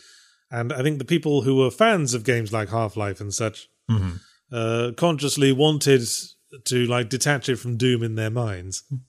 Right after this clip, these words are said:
Speaker 2: Oh, okay.
Speaker 1: Because it goes far beyond Doom.
Speaker 2: Mm-hmm.
Speaker 1: It feels dismissive.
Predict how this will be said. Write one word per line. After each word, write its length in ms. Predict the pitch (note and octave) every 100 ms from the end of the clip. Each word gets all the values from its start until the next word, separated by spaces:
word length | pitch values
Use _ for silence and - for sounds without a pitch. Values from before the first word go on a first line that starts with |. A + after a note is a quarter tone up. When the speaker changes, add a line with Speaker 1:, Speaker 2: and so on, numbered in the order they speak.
| -
Speaker 2:
Oh, 600 | B2+ G3+ B3+ G#3 G2 F2+
okay. 300 | B2+ D#3+ E2+ E2+
Speaker 1:
Because 260 | B2 A#2+
it 320 | C3 C#3 C#3
goes 340 | B2+ C#3 C#3 C3
far 300 | - C#3+ C3
beyond 460 | B2 D#3 D3+ A#2+
Doom. 580 | G#2+ G2+ F2+ E2+ E2 D#2+ _ _ A#2+
Speaker 2:
Mm-hmm. 240 | G#2 F#2
Speaker 1:
It 60 | -
feels 280 | D#3 D3 A2
dismissive. 840 | - - D#3+ D#3+ B2+ G#2 F2+ F2